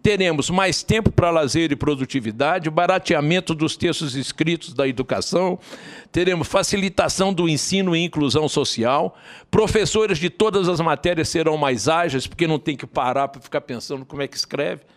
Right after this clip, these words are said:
é ou não? É, duzentos e cinquenta milhões beneficiados, né?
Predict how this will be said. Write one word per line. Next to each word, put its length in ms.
é 120
ou 100
não? 160
É, 500
duzentos 460
e 40
cinquenta 360
milhões 460
beneficiados, 1080
né? 280